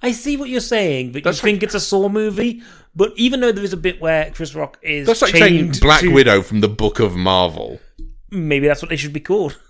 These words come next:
Speaker 2: It looks like exact-, it looks exactly like another Marvel movie, though.
Speaker 1: Like, even though Chris Rock has his hand handcuffed to a radiator with a saw in his hand, like the first Saw,
Speaker 2: I,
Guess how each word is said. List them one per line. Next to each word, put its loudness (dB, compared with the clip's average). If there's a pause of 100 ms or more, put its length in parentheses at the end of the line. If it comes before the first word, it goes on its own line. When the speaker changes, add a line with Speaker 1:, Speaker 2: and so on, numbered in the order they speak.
Speaker 2:
It 4
looks 6
like 2
exact-, 0
it -6
looks -6
exactly -2
like 0
another 0
Marvel 4
movie, 0
though. -4
Speaker 1:
Like, -8
even -4
though -4
Chris -10
Rock -8
has -8
his -8
hand -12
handcuffed -12
to -4
a -2
radiator -4
with -12
a -6
saw 4
in 2
his -2
hand, -2
like -2
the -6
first -4
Saw, 4
Speaker 2:
I, 4